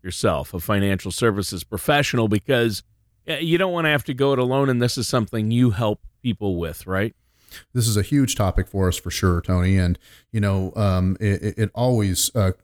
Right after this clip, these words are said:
Speaker 2: you know, comes with different questions and, and mistakes that could occur. And, you know, the, the next common four oh one K mistake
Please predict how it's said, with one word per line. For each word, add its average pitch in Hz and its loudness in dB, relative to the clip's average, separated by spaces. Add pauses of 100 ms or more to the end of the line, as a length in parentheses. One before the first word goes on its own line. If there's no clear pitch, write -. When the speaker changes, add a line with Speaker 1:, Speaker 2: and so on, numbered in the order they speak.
(360)
Speaker 2:
you 117 2
know, 87 0
comes 123 0
with 98 -4
different 107 0
questions 214 0
and, 107 2
and 110 2
mistakes 104 0
that - -6
could 131 2
occur. 110 0
And, 90 2 (240)
you 139 -4
know, 123 2
the, 113 -2
the 120 -4
next 156 0
common 98 2
four 101 0
oh 95 2
one 92 2
K 95 0
mistake 87 0